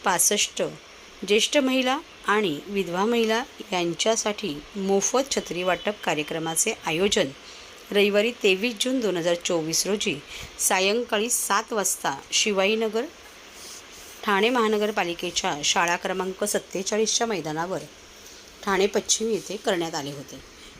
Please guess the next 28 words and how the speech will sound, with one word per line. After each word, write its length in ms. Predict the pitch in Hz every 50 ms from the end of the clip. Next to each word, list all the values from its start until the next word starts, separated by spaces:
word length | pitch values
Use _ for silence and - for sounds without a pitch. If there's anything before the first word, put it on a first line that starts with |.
| - -
या 140 | 220 254 302
कार्यक्रमाला 720 | - 285 214 190 180 - 185 170 170 165 160 156 147 156 165 - -
प्रमुख 260 | 190 180 190 208 262 262 -
अतिथी 320 | 208 - 185 175 - 185 170
म्हणून 280 | 175 170 175 214 247
माजी 300 | 233 180 156 147 156 175 170 -
खासदार 360 | 180 165 156 151 147 165 180 220
शिवसेना 580 | - - 202 170 - - - 170 151 165 170 175
नेते 420 | 185 170 147 - - 202 175 - -
राजन 280 | 170 160 151 156 165 165
विचारे, 500 | 165 156 151 151 - 170 156 151 170 262 - - - - - - - - - - - -
शिवसेना 420 | 233 233 220 - - 254 240 247 269
ठाणे 480 | 262 - 226 190 180 180 190 233 269 - - - - - - - - - - -
शहर 320 | - - 226 208 202 226 247 262 254
प्रमुख 240 | 214 190 185 190 208 - -
प्रदीप 260 | 185 165 156 170 170 -
शिंदे, 480 | - - 190 175 175 190 202 175 131 135 - - - - - - - - - - - -
शिवसेना 520 | - - 214 208 202 - - 220 226 240
महिला 380 | 240 233 190 180 180 180 185 208 226
शहर 320 | - - 196 180 185 190
प्रमुख 300 | 196 - 190 170 175 190 190 -
वैशाली 420 | 180 160 151 - - 170 156 156
शिंदे, 460 | 147 - 175 165 165 165 185 269 302 - - - - - - - - - -
माजी 300 | 202 190 185 165 208 254
नगरसेविका 920 | 262 254 220 202 202 196 - - 185 165 165 170 - - 185 214 254 277 226
रागिणी 440 | 196 170 156 156 160 170 180 196 202
बैरी 320 | 185 180 160 147 147 151
शेट्टी, 540 | 151 - 170 151 - - - 214 180 131